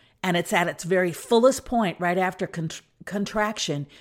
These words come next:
we know that to be right ventricular preload. So then why not take the mean value of the A wave to really determine what right ventricular preload is?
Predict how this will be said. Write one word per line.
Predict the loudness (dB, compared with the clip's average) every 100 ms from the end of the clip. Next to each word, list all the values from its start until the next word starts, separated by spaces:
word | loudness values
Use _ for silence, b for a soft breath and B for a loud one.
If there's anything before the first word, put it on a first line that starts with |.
| B -4
we | 0 2
know | 4 2 2 2
that | 0 0 -4
to | -4
be | 0 0 -2
right | -2 0 0 -2
ventricular | -4 -2 -2 -4 -10 -8 -6 -4 -6
preload. | -6 -6 -4 -4 -4 -6 -10 -16 _ _ _ _ _ _ _ _ _ _
So | -10 -2 0
then | 2 4 4
why | 4 4 4
not | 4 4 2 -2 -8
take | -2 0 0 -2 -12 b b -4
the | 0
mean | 2 2 2 2 2
value | 2 2 2 0 0 0 0
of | -6 -4
the | -6 -2
A | 0 2 0
wave | -2 -4 -4 -8 -12 -16 -20 b b b b -6
to | -2
really | 0 2 4 4 2 2 0
determine | 0 2 2 0 -2 0 2 2 0 -4 b b
what | 0 0 0 0
right | 2 0 -2
ventricular | -4 -4 -4 -6 -4 -4 -4
preload | -6 -6 -6 -4 -4 -4 -6 -6
is? | -4 -2 -2 -6 -16 -18